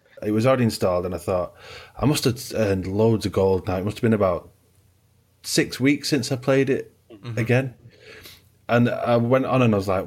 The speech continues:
Speaker 1: "What is all this? It's totally different." And I, I'm not gonna explain it 'cause I don't get it.
Speaker 2: <laughs>
Speaker 1: But these, these, um, there was the ascensions you could do. I know about that. Like, you, you kinda got s-, up to a certain point, got a bit stuck,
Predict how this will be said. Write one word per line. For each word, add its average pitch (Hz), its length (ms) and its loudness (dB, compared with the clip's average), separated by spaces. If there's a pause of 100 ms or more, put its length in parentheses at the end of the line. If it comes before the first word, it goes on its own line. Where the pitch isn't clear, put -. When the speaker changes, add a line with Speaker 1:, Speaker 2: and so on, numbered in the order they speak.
(120)
Speaker 1:
"What 110 220 -2
is 110 140 -6
all 104 360 -2
this? 117 400 -2
It's 104 280 -4 (200)
totally 104 680 0 (220)
different." 123 600 0 (580)
And 104 220 2
I, 113 200 0 (100)
I'm 120 180 2
not 117 100 2
gonna 113 180 2
explain 120 460 0
it 123 80 0
'cause 120 120 -6
I 110 40 -2
don't 98 280 -2
get 110 180 2
it. - 320 -2 (200)
Speaker 2:
<laughs> - 220 -6
Speaker 1:
But 104 240 -2
these, - 460 -4 (520)
these, 120 300 2
um, 120 380 2
there 120 100 2
was 117 180 2
the 117 200 0
ascensions 123 720 0
you 104 80 -4
could 98 200 -4
do. 95 220 0
I 95 60 2
know 110 160 4
about 107 260 2
that. 95 200 -2
Like, 98 160 -2
you, 98 420 -2 (480)
you 101 120 -8
kinda 101 240 2
got 107 180 0
s-, - 180 -6 (200)
up 120 160 -2
to 131 140 -2
a 110 60 2
certain 104 420 2
point, 98 320 -2
got 101 180 0
a 101 40 0
bit 98 200 -4
stuck, - 520 -4